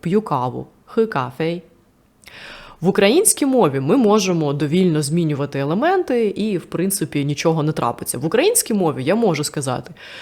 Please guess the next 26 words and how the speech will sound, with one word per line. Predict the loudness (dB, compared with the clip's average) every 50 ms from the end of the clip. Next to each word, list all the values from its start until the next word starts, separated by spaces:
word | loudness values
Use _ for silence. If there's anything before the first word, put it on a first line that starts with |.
| -18 -18 -16 -10 -4
«Я | 2 4 4 6 6 6 4 2
вдома | 2 0 2 2 4 4 4 4 4 2 2 2
сьогодні | 0 0 -2 -2 0 0 -2 0 -2 -4
п'ю | -6 -4 -4 -6 -6
каву». | -4 -2 -2 -2 -2 -2 -6 -8 -10 -12 -12 -14 _ _ _ _ -20 -20 -20 -20 -16 -10
«Я | -2 4 6 8 8 6 6
сьогодні | 4 2 2 4 6 8 8 8 8 6 4 0 0
п'ю | 0 0 -2 0
каву | 2 4 6 6 6 6 4 2
вдома», | 0 0 2 2 4 4 4 4 4 2 2 2 0 0 -4 -10 -4 0
і | 2
якісь | 2 2 2 0 0 0 0
такі | -2 -4 -2 -2 -2
різні | 0 0 -2 -2 -4
формати. | -4 -4 -4 -4 -2 -2 -2 -4 -4 -8 -10 -12 -18 -20 -20 -10 -4
Проте | -4 -2 2 2 0
в | 0
китайській | 0 -4 -2 0 0 -2 -2 -4 -4 -2 0 0
мові | 2 2 0 0 0 -2 -2 -4 -8 -20 _ -8
ми | -4 -4 -4
обов'язково | -2 -2 -2 -2 -2 -2 -2 -4 -4 -2 -2 0 0 2 0
маємо | 0 0 0 0 -2 -2 -4
запам'ятати | -4 -4 -6 -6 -6 -4 -4 -6 -4 -4 -4 -4 -4 -2 -2
саме | 0 2 2 4 4 4 4 4 4 2
цю | 0 0 -2 -2 -2 -4
формулу. | -4 -4 -4 -4 -2 -4 -4 -6 -4 -4 -4 -6